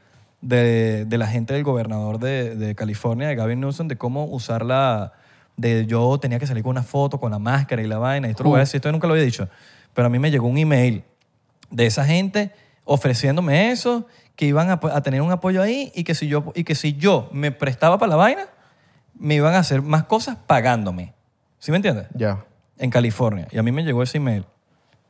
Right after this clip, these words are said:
Speaker 1: ¿Me entiendes?
Speaker 2: Claro.
Speaker 1: Yo no sé si yo
Speaker 2: Qué
Speaker 1: puedo sacar un
Speaker 2: loco.
Speaker 1: screenshot de ese email o algo así.
Speaker 2: No, no, yo creo que no sería, no sé.
Speaker 1: No sería muy inteligente,
Speaker 2: No sé,
Speaker 1: ¿verdad?
Speaker 2: no, no, no, no, no.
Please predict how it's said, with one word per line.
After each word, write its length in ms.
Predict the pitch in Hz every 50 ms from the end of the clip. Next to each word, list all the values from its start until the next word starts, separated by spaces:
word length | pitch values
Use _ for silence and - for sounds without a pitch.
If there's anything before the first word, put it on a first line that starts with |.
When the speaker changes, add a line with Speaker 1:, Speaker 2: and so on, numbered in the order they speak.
| _ - - - _ _ _ _ _ _ _ _ _
Speaker 1:
¿Me 100 | - 104
entiendes? 300 | 101 135 135 127 107 98 101
Speaker 2:
Claro. 200 | - 120 107 107
Speaker 1:
Yo 80 | 110 127
no 60 | 135 135
sé 80 | 147
si 100 | 151 165
yo 60 | 165
Speaker 2:
Qué 40 | 160
Speaker 1:
puedo 120 | 139 120 117
sacar 200 | 117 120 117 123
un 80 | 123 -
Speaker 2:
loco. 80 | 110 117
Speaker 1:
screenshot 260 | 151 151 147 - 147
de 80 | 131
ese 120 | 120 110 135
email 280 | 135 139 139 143 131
o 80 | 120 110
algo 140 | 110 110 120
así. 160 | 120 - 131
Speaker 2:
No, 280 | 131 135 147 175 202 214
no, 760 | 185 175 107 139 135 131 131 139 139 135 131 120 127 123 123 117
yo 120 | 120 123
creo 140 | 131 156 170
que 420 | 170 160 139 123 117 - - - 127
no 140 | 127 120
sería, 240 | 120 - 147 143 147 147 147 131 -
no 140 | 131 131 123
sé. 200 | - 143 127 110
Speaker 1:
No 120 | 139 143 135
sería 240 | 127 147 139 143 143
muy 120 | 143 143
inteligente, 340 | 143 143 143 120 123 123 120
Speaker 2:
No 100 | 113 110
sé, 40 | 110
Speaker 1:
¿verdad? 120 | 127 123
Speaker 2:
no, 160 | 123 120 117
no, 140 | 113 113 110
no, 180 | 107 104 101 95
no, 120 | 95 90
no. 180 | 90 95 107